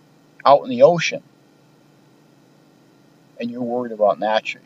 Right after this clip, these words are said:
You're worried about these things becoming extinct. You're allowing waste to be pumped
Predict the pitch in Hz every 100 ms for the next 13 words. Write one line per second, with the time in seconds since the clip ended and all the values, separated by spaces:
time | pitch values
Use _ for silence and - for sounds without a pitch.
0 | - _ _ 104 117 113 113 104 104 95
1 | 92 104 - 107 98 - 98 113 104 92
2 | 92 - - 113 82 _ _ _ _ _
3 | _ _ _ _ _ _ _ _ _ _
4 | _ _ _ _ _ _ _ _ _ _
5 | 151 170 165 156 165 160 139 120 - _
6 | _ _ 107 113 165 92 - - - -
7 | _ _ _ _ _ _ _ - - -
8 | - 165 139